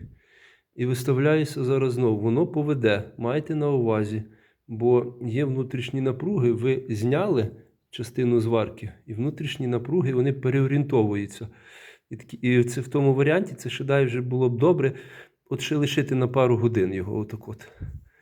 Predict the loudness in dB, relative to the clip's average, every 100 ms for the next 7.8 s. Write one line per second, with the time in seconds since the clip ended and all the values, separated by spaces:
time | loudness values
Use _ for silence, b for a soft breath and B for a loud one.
0 | B B -6 0 4 2 2 -2 2 2
1 | 2 0 -6 -2 0 0 0 0 0 -2
2 | -2 -8 -4 -4 -4 B B B -4 -2
3 | 2 4 2 0 -2 0 0 -2 B B
4 | B B -12 -8 0 4 4 2 -10 B
5 | B B B B B _ -16 -12 -6 -6
6 | -4 -6 -6 -18 -20 _ _ -4 0 0
7 | 0 -4 -2 0 2 2 2 0